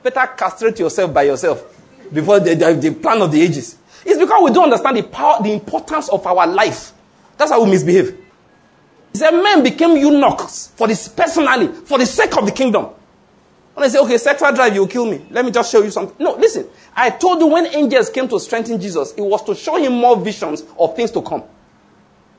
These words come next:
I hear all kinds of stories these days, and it embarrasses me. Or this was a man of God the other day. They mentioned one man, I couldn't believe it. He said, "Him, his hotel is known, man of God. When he goes to hotel, girls follow."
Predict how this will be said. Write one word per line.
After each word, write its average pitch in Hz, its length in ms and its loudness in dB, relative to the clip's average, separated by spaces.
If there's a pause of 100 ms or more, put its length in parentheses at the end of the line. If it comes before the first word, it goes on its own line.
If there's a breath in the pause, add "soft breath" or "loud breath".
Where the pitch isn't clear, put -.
(2250)
I 165 100 -2
hear 240 120 4
all 247 80 4
kinds 240 200 0
of 208 100 0
stories 226 320 2
these 208 140 -2
days, 185 200 2
and 175 80 0
it 180 120 0
embarrasses 196 540 0
me. 156 140 -8 (840)
Or 160 140 0
this 226 140 -6
was 247 80 -2
a 202 80 2
man 220 140 0
of 202 100 0
God 214 120 4
the 190 60 2
other 190 140 2
day. 175 80 2
They 170 120 -2
mentioned 254 360 -4
one 233 160 2
man, 196 140 0
I 160 60 -2
couldn't 214 280 -8
believe 139 240 -8
it. - 140 -20 (100)
He - 40 -20
said, 196 160 -2
"Him, 208 160 -8 (500)
his 147 100 -14
hotel 170 280 -2
is 147 120 -2
known, 160 300 -6
man 190 180 -2
of 151 100 -4
God. 143 200 -6 (360)
When 175 140 -4
he 156 60 -4
goes 202 160 0
to 180 60 -8
hotel, 156 280 -2
girls 190 240 0
follow." 151 260 -4